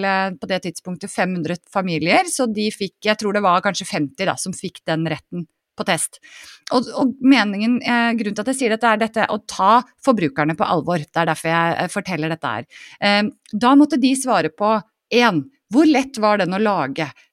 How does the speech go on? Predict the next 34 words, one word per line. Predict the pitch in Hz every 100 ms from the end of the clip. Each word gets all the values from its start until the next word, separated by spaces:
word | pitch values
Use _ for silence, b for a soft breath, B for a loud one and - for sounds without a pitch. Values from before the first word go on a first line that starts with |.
| _ -
To, | 269 165 -
hvilken | 220 220 247
karakter | 269 269 269 - 185 151 156
ga | 156
de? | 156 185 165 B B
Eh, | 214 214 185
slet | - 247 226 220
de | 269
med | 277
noen | 262 214
av | 220
ingrediensene? | 226 226 220 156 - - -
Var | 196 202
det | 262
noe | 262
av | 247
metoden | 277 320 294 185 151 156
som | - 190
var | 175
annerledes? | 135 76 147 - -
Eh, | 196 196 190 B B - 196
var | 214
det | 233
noen | 277 285
andre | 226 185
som | 190 269
spiste | - - - - 262
sammen | - 190 190
med | 262
de? | 285
Var | 180 160
det |
for | 190
eksempel | 175 165 185